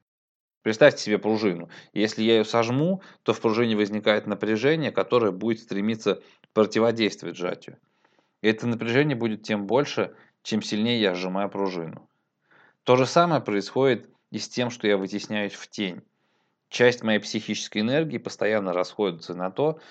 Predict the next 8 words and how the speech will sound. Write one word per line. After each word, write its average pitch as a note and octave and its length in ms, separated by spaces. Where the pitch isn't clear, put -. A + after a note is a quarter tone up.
чтобы G#2 640
вытеснять A2 640
и A2+ 40
удерживать F2+ 600
там A#2+ 260
нежелательные F#2 680
мне F2+ 180
вещи. - 460